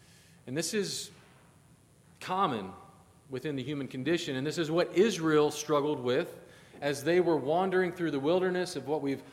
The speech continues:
looked at during this time of Lent. And they were fed with manna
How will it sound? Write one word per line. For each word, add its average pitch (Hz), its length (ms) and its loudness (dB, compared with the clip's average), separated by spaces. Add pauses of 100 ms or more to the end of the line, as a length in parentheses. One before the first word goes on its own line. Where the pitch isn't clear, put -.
(120)
looked 180 260 0
at 170 300 2
during 160 220 0
this 156 140 -4
time 151 260 -2
of 123 140 -4
Lent. 175 460 -2 (800)
And 147 180 -6
they 175 380 2 (180)
were 156 120 0
fed 202 360 2
with 165 200 0
manna 156 440 0